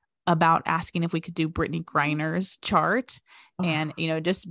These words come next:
Speaker 1: due to just the sheer amount of information we were already bringing to you today, we, I don't think we had time to cover her, but just in general, you know, just a lot of strong women in the news. I don't know if, Mom, you had any closing thoughts that you wanted to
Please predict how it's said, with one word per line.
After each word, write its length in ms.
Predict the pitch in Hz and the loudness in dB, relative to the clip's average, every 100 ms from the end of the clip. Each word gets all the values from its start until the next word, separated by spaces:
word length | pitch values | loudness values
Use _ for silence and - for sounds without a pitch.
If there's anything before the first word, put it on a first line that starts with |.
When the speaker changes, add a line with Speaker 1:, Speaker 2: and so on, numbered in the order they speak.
| 151 180 | -10 -2
Speaker 1:
due 260 | 190 190 | 0 0
to 480 | 185 - 170 165 143 | -2 0 0 0 -2
just 300 | 98 170 - | -4 -8 -4
the 80 | 170 | -4
sheer 200 | - 175 | 0 0
amount 240 | 170 165 | 2 0
of 140 | 156 156 _ | 0 -6 _
information 420 | 180 170 165 165 170 | -4 -2 -2 -2 -2
we 60 | |
were 60 | - | 0
already 160 | 160 | -2
bringing 320 | 160 156 156 165 | -4 -4 -6 -6
to 140 | 175 | -4
you 120 | 160 - - | -6 -6 -6
today, 340 | 175 165 156 | -2 0 0
we, 200 | 156 156 - _ _ _ - | -2 -4 -8 _ _ _ -2
I 60 | |
don't 100 | 185 | -2
think 100 | 196 | 0
we 80 | 185 | 0
had 100 | 175 | 0
time 240 | - - 156 | 0 -4 -4
to 60 | |
cover 240 | - 175 165 | -2 0 2
her, 260 | - 185 160 | 4 6 6
but 180 | 165 | 4
just 200 | 175 190 | 0 -2
in 240 | - 196 180 | 0 0 2
general, 520 | 180 180 170 156 156 _ _ _ _ _ | 0 0 0 0 -4 _ _ _ _ _
you 100 | - | -4
know, 180 | 165 139 - | -4 -4 -4
just 220 | 180 185 | -4 0
a 60 | 202 | 2
lot 200 | 165 156 | 2 2
of 80 | - | -2
strong 500 | - 160 165 160 160 | -4 0 0 0 -2
women 400 | 156 160 165 - - | -2 -2 -4 -8 -4
in 180 | 175 175 | -2 0
the 80 | 165 | 0
news. 380 | 165 165 175 | 0 0 0
I 80 | 165 | 0
don't 80 | 160 | -2
know 100 | 160 | -4
if, 100 | - | -2
Mom, 220 | 160 165 | -2 -2
you 100 | 156 | -2
had 120 | 170 | -2
any 140 | 151 147 | -4 -6
closing 460 | - 151 160 156 | -4 -2 -2 -4
thoughts 320 | 160 147 165 - | -2 -2 -2 -6
that 120 | 95 | -6
you 100 | 156 | -6
wanted 340 | 143 151 151 | -4 -4 -6
to 300 | - - 156 | -6 -4 -6